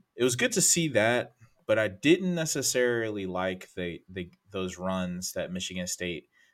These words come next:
did have. I have no idea what their running back finished with, but, um, it was a sign to me just based on what I saw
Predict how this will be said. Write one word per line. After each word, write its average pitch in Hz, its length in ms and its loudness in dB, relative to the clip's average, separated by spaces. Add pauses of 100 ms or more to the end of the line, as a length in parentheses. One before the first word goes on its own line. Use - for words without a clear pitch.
(160)
did 92 160 0
have. 90 220 0
I 107 120 2
have 101 100 2
no 104 100 0
idea 92 220 0
what 92 160 -4
their 90 100 -4
running 90 200 -4
back 82 200 -8
finished 87 460 -10
with, 87 300 -8 (100)
but, 87 280 -4 (120)
um, 85 420 -8 (1300)
it 113 80 0
was 110 160 0
a 107 80 0
sign 165 720 2
to 117 180 -4
me 113 580 -4 (120)
just - 400 -4
based 101 340 0
on 98 300 -2
what 95 180 -4
I 98 160 -4
saw 87 280 -4